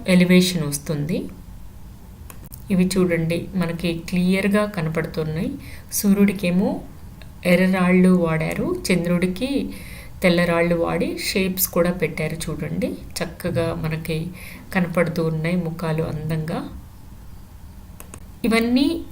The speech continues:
లేటెస్ట్‌గా చేయించుకున్నవేనండి. మార్కెట్లో గత పది సంవత్సరాలుగా ఈ ముక్కెరలు, సూర్యుడు, చంద్రుడు and పక్క పిన్నులు ఇవన్నీ కూడా కొంతమంది చేయించుకుంటున్నారు. సిల్వర్లో కూడా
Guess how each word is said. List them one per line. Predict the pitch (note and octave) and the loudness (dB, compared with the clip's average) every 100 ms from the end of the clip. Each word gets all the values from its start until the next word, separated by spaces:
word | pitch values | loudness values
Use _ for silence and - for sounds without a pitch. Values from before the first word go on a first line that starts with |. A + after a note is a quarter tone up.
| G3+ | 2
లేటెస్ట్‌గా | G#3 G#3+ G#3+ A3+ - A3 G#3+ | 4 4 4 2 2 0 0
చేయించుకున్నవేనండి. | G#3+ G3+ F#3 F3+ - F#3 E3+ E3 E3 D#3+ E3 | 0 0 0 0 -4 -4 -4 -2 -2 -2 0
మార్కెట్లో | C4 F#3+ F3 - F#3 F#3 F#3+ | 0 2 2 0 -2 0 0
గత | F#3 D#3+ E3+ | 0 0 -2
పది | E3+ E3+ F3+ | 0 2 4
సంవత్సరాలుగా | F3+ F#3 E3+ - F3 E3 E3+ F#3 G3 - - | 2 2 -2 -2 -2 -2 0 0 0 -4 -8
ఈ | - F3+ F3 E3 E3+ | 0 2 4 2 0
ముక్కెరలు, | E3+ E3+ - G#3+ G3 F#3 F3+ F#3 F3+ - - - - - | 0 -2 2 4 6 6 4 4 2 -6 -12 -16 -16 -10
సూర్యుడు, | - F#3+ F#3 F#3 | 0 4 6 4
చంద్రుడు | G3 G3 E3 D#3+ E3 E3 F3+ F#3 F3+ - - - - - - - - - | 4 2 2 2 2 2 0 -2 -6 -14 -16 -16 -16 -16 -16 -18 -14 -6
and | F3 E3 E3 E3 D#3+ F3 - - - | -4 -2 0 0 -2 -4 -8 -14 -4
పక్క | F#3 F#3 G3+ | -4 0 0
పిన్నులు | G3 F3 D#3+ D#3 D#3 - - | 2 2 2 0 -4 -6 -4
ఇవన్నీ | F#3+ F3+ F3 F#3+ G#3 | 0 2 2 2 2
కూడా | - F3+ B3 F4+ - - | 2 0 0 -4 -10 -6
కొంతమంది | G3 F#3 F3+ F3+ F3+ B3 C#4+ - - F#3 | -2 0 0 0 0 -2 -4 -8 -6 -2
చేయించుకుంటున్నారు. | F3 E3+ - E3+ E3 E3+ F#3+ | -2 -4 -6 -6 -4 -2 -2
సిల్వర్లో | A3 - F#3 F3+ G3 G3+ G3 | -2 0 2 4 4 6 6
కూడా | G3 F#3+ A#3+ | 4 2 0